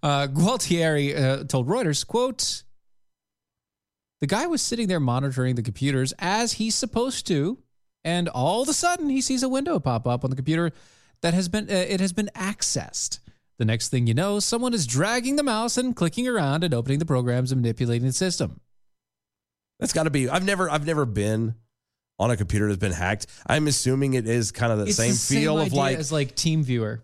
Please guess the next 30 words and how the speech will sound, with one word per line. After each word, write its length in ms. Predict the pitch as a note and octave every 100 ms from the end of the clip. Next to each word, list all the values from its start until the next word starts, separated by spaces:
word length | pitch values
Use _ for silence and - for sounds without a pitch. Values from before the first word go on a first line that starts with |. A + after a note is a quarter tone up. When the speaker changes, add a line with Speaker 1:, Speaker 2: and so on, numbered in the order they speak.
| -
Speaker 2:
Yeah, 80 | G#3
I 40 |
was 60 | E3
gonna 80 | D3+
say, 120 | D#3+
if 160 | C3+ A#2+
you're 160 | B2
on 120 | A#2
Skype 460 | G#2+ - A2 G#2+ G#2+
or 100 | G#2+
whatever, 320 | G#2+ A2 -
Speaker 1:
Yeah, 80 | A2+
yeah, 0 |
Speaker 2:
yeah, 240 | B2 A#2+ A#2
Speaker 1:
yeah. 60 |
Speaker 2:
and 160 | A2+ A2
you 100 | A2+
control 380 | - A2 B2 A2
the 80 | G#2+
screen, 340 | A2 G#2+ G#2
you 80 | G#2
see 240 | - G#2
somebody 220 | G2 G2
mo-, 80 | G#2 - -
I 160 | D#3 G#3+
get 360 | C3 E3 -
that, 220 | A2+ G#2+
but 140 | G2+ G2+
still, 400 | - D#4 A#3 B2
Speaker 1:
Yeah. 220 | G2